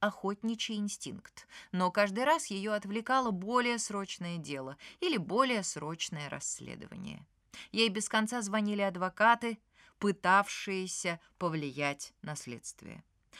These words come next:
Чаще всего она сразу вешала трубку, но с наиболее известными вела себя гораздо любезнее. Адвокат Авишая Милнера принадлежал к числу самых известных. Дорит знала, какие у него гонорары,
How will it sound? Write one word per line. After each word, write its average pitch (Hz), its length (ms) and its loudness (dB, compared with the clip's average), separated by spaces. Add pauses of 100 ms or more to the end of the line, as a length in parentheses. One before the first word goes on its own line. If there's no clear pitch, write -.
Чаще 269 280 2
всего 294 280 0
она 226 180 2
сразу 262 400 4
вешала 175 400 -4
трубку, 262 500 -6 (180)
но 196 180 4
с - 140 0
наиболее 220 760 2
известными 165 760 -2 (260)
вела 190 440 8
себя 247 320 0
гораздо 202 600 4
любезнее. 127 800 -6 (320)
Адвокат 220 600 6
Авишая 190 600 0
Милнера 311 580 2 (200)
принадлежал 196 760 2
к - 80 -16
числу 202 520 -4 (160)
самых - 720 0 (120)
известных. - 760 -10 (580)
Дорит 233 440 4
знала, 247 400 2
какие 156 340 -4
у 160 60 -4
него 160 280 -2
гонорары, 165 720 4